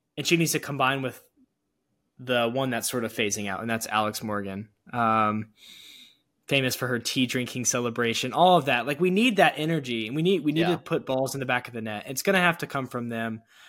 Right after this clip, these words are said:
Speaker 1: Um, if it's just them, you know, I, I, Horan's gonna get in the mix. We know that. Sh-,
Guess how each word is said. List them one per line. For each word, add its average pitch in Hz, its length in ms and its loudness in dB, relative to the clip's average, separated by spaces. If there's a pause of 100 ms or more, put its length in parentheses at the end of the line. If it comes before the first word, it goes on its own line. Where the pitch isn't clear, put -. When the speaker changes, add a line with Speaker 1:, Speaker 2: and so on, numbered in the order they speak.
(260)
Speaker 1:
Um, 120 440 2
if 147 160 -6
it's - 180 -2
just 143 320 4
them, 131 420 -2
you 127 120 -8
know, 110 340 -4 (120)
I, 139 160 -2
I, 135 260 -4 (380)
Horan's 175 540 6
gonna 139 180 2
get 123 140 -2
in 117 100 -2
the 110 80 -4
mix. 101 300 -8
We 147 100 2
know 120 180 -2
that. 98 300 -6
Sh-, - 140 -8